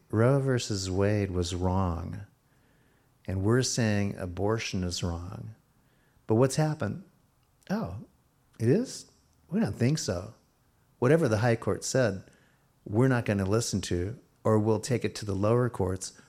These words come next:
or we're just gonna do our own thing." And so you see this pitting one against the other warfare, when in this case, that adjudication was right to make.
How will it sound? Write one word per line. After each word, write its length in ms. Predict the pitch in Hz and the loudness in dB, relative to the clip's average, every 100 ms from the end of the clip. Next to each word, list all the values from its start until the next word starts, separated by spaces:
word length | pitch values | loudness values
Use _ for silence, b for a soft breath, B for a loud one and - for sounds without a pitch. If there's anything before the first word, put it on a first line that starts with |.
| b | b
or 100 | 117 | -4
we're 180 | 101 104 | 0 0
just 480 | 95 95 120 127 - | -2 2 4 4 -2
gonna 220 | 143 131 | 0 0
do 200 | 117 113 | 2 2
our 140 | 110 104 | 2 2
own 180 | 98 | 0
thing." 340 | 92 92 92 - _ _ b b b b b b b b b | 0 -2 -4 -12 _ _ b b b b b b b b b
And 140 | 117 113 | -2 2
so 260 | 123 113 | 4 6
you 260 | 110 110 107 | 4 2 -2
see 380 | - - 135 147 | -2 0 2 2
this 540 | 117 107 107 - - - _ - | 0 -2 -2 -6 -8 -10 _ -4
pitting 580 | 143 131 110 98 98 107 b b b b b b _ _ _ | 0 2 2 0 -4 -8 b b b b b b _ _ _
one 520 | - 101 110 120 127 | -10 0 2 2 2
against 540 | 127 107 113 110 - - | -2 0 0 0 -2 -4
the 180 | 107 - | -6 0
other 760 | 117 123 101 90 92 110 120 156 _ _ _ - | 2 2 2 2 0 -2 -6 -12 _ _ _ -14
warfare, 1040 | 101 101 123 143 135 - 95 90 95 113 - - b b b b b | -2 4 6 6 2 0 0 0 -4 -8 -12 -20 b b b b b
when 240 | 101 113 113 | 0 2 4
in 140 | 104 | 4
this 260 | 117 123 - | 2 0 -2
case, 600 | 135 123 101 104 - - - - | 0 2 2 -2 -8 -10 -16 -8
that 280 | 98 113 | 0 2
adjudication 920 | 123 110 110 101 - 104 101 - 101 90 | 2 2 0 0 0 -2 -2 -4 -4 -4
was 200 | 85 85 | -6 -4
right 380 | 92 95 - - | 0 0 -2 -8
to 100 | 92 | -6
make. 360 | 87 104 - | -6 -8 -14